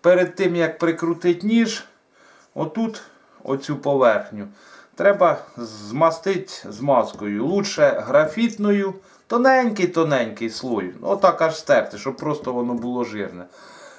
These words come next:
Або звичайним, ще радянським, якщо у кого є,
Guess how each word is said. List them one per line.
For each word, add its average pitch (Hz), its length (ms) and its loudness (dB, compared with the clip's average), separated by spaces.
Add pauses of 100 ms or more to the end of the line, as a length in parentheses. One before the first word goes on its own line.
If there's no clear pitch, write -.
(140)
Або 202 460 4
звичайним, 180 720 2
ще 151 240 4
радянським, 175 640 2
якщо 131 340 -2
у 139 60 -2
кого 123 360 -2
є, 160 260 2